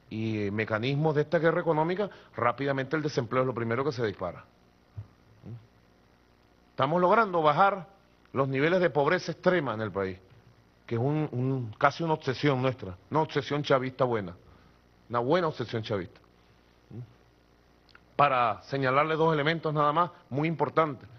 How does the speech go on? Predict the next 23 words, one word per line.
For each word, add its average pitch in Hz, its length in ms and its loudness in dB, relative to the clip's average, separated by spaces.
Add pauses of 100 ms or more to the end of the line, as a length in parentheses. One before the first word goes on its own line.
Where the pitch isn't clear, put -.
(240)
de 110 120 -4
la 113 100 2
realidad 113 460 0 (100)
socioeconómica, 131 840 -2 (180)
de 98 60 -4
la 117 100 2
realidad 110 240 -2
social 135 460 -2 (560)
de, 95 560 -2 (240)
de 98 180 -4
nuestra 107 300 -2
Venezuela. 98 460 -2 (960)
Pero 117 180 2
ahí 117 60 0
están 135 240 0
los 160 80 -4
mecanismos. 160 580 -2 (1080)
Este 120 320 -4
año 143 260 -2
nos 156 140 -2
hicieron 139 360 -2
una 147 240 0
guerra 165 640 0